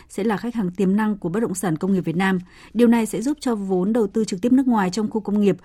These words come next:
khu kinh tế tiếp tục duy trì xu hướng tăng. Dự kiến trong năm nay, vốn, à, đầu tư trực tiếp nước ngoài trong các khu công nghiệp, khu kinh tế sẽ chiếm khoảng bốn mươi lăm phần trăm tổng vốn đăng ký tăng thêm của cả nước.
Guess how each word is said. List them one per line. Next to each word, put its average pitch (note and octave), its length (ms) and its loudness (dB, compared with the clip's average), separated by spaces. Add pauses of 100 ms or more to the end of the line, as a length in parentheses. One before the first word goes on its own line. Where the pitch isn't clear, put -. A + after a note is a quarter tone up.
(140)
khu C4 160 -2
kinh A#3+ 180 2
tế F#3+ 420 0
tiếp D#4 220 0
tục G3+ 180 0
duy A3+ 140 0
trì F#3+ 180 -4
xu G3 160 -2
hướng F#3 200 -2
tăng. G#3+ 260 4 (260)
Dự A#3+ 160 -2
kiến A3+ 320 2
trong B3 180 2
năm A#3+ 160 4
nay, A3+ 200 4 (240)
vốn, G3 640 2 (200)
à, G3+ 280 0 (200)
đầu G3 180 0
tư A#3+ 160 2
trực G3+ 200 -4
tiếp C#4 160 0
nước C#4 80 4
ngoài A#3 240 4
trong A#3 160 -2
các C4+ 160 -2
khu A#3+ 100 -2
công A3 200 2
nghiệp, F#3 180 4
khu G3 100 -4
kinh G3 140 -4
tế F3+ 180 0
sẽ - 140 -4
chiếm F#3+ 300 0
khoảng F3 240 0
bốn E3+ 120 0
mươi A3+ 80 2
lăm A3+ 120 0
phần E3 120 -2
trăm G3 260 -2
tổng E3+ 260 -2
vốn E3 340 -4
đăng G3+ 200 0
ký F#3 300 -2 (120)
tăng A3 180 -2
thêm G#3 260 2
của F3 260 -2
cả D#3 160 -10
nước. G#3 240 2